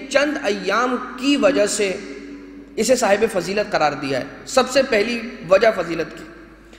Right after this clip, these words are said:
ये दस रातें हैं। ये जो दस रातें हैं कि जो इब्तदाई दस रातें हैं माह जिलहज्जा की,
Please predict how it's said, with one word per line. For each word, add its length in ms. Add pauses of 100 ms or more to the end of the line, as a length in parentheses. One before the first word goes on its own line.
ये 160
दस 220
रातें 260
हैं। 760
ये 200
जो 140
दस 220
रातें 280
हैं 180
कि 80
जो 200
इब्तदाई 460
दस 200
रातें 260
हैं 140
माह 260
जिलहज्जा 480
की, 180